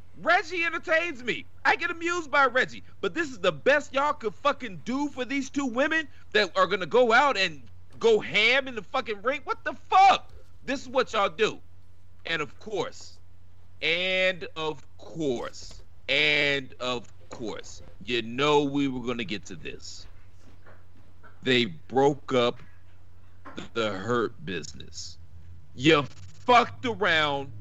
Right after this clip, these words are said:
You broke up the Hurt Business. You fucked around and stumbled upon the coolest thing in all of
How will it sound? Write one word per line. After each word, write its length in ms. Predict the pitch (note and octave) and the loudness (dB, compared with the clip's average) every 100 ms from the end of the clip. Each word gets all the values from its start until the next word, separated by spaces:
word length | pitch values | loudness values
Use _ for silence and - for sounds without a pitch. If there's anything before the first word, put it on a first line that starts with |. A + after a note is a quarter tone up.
| - - - - | -12 -12 -12 -8
You 180 | C#3 D3+ | -6 -6
broke 560 | - D#3 F#3 F3 - | -4 4 4 4 0
up 300 | E3+ D#3 - - - - - | 0 0 -2 -10 -10 -12 -8
the 140 | D3+ C#3+ | -2 0
Hurt 300 | C3 D#3 C#3+ | 2 0 0
Business. 580 | A2+ G2+ F#2 - - - - - | -8 -8 -12 -10 -10 -10 -12 -12
You 300 | B2 D3+ C#3+ - - - | -2 0 0 -2 -12 0
fucked 400 | D#4 B3+ - - | 4 4 0 -2
around 720 | G#3+ D#3+ C#3+ A#2+ A2 G2 F2+ - - - - | -2 2 0 2 0 -4 -8 -12 -12 -8 -2
and 220 | C#3+ C3 | -2 -2
stumbled 560 | - - F3+ D3+ D3+ | -10 -2 -2 -2 -6
upon 580 | D3 - A#2+ A#2 G2+ G2 - - - | -6 -6 -4 -2 -2 -4 -8 -12 -12
the 180 | G2+ C3 - | -2 -2 0
coolest 720 | - G#3 G#3 G#3 G3+ G3+ - - - - - | -2 0 2 4 6 6 4 -10 -12 -12 2
thing 480 | D#3 C3+ B2+ A#2 A2 - - | 4 4 2 -2 -10 -12 -4
in 220 | C3+ A#2 - | -2 -2 -2
all 600 | C#3 D3 C#3 C#3 C3+ C3 C3 - - - | 4 6 8 6 4 2 -2 -10 -12 -4
of 200 | C3 A#2+ | -2 -2